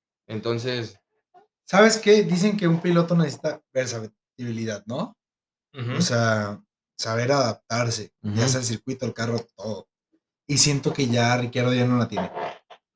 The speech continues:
Speaker 3: No, ya está muy perdido.
Speaker 1: Ya
Speaker 2: O sea,
Speaker 1: perdió la, la
Speaker 2: ya,
Speaker 1: sonrisa.
Speaker 2: o sea, ya. <laughs> La sonrisa, o sea.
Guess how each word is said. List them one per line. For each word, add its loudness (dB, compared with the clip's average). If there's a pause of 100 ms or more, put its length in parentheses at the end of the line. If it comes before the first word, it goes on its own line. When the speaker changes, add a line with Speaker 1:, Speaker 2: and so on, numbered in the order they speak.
(180)
Speaker 3:
No, 4
ya 6
está 2
muy 8
perdido. 6
Speaker 1:
Ya 6
Speaker 2:
O 4
sea, 8
Speaker 1:
perdió 6
la, 8
la 2
Speaker 2:
ya, -
Speaker 1:
sonrisa. 8
Speaker 2:
o 6
sea, 6
ya. 2
<laughs> 0
La -4
sonrisa, -8
o -14
sea. -6